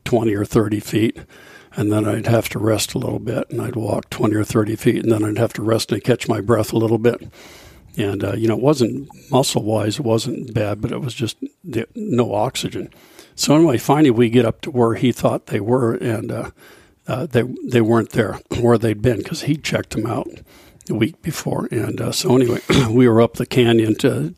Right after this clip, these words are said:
to the, uh, kind of off to the right of, the, of, of Gibson Peak, and finally he says, "Well, you know, there's one last place to look. Let's go right up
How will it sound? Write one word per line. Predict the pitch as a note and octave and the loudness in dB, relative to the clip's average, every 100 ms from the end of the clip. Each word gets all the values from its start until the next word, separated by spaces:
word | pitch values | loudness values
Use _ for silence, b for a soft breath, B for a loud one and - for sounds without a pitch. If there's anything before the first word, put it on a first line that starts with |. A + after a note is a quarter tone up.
| - | -8
to | F#3+ | -4
the, | A2+ A2+ C3+ - B B B B - | -2 -2 -4 -6 B B B B -10
uh, | - C#3+ - _ G4 D#4+ - | -8 -8 -12 _ -20 -20 -10
kind | - A2 | -4 -2
of | G#2 | -2
off | A2 | -4
to | - D3 | -2 -2
the | G#2 | 2
right | A2 A2+ | 2 2
of, | G#2 G#2 | 0 -2
the, | - | 0
of, | C3 A2 - - | -2 -2 -8 -2
of | A#2+ A2+ | -2 2
Gibson | A#2 A2+ - A#2+ | 0 0 -4 -4
Peak, | - A#2 A2+ | 0 0 0
and | - A2 D3+ | -6 -10 -10
finally | - - - - | -14 -6 -4 -2
he | |
says, | - A#2 G#2 | -4 -4 -2
"Well, | B2 C#3 | -2 -2
you | D#3 | 0
know, | B2+ | 0
there's | C3 - | 0 -2
one | C#3 C3 | 0 2
last | C#3 - | 0 0
place | - C#3 | 0 0
to | - | 2
look. | C#3 E3 A#2+ - | 4 4 2 -4
Let's | A2 | -4
go | - B2 | -2 0
right | B2+ B2 | 2 2
up | B2 | 0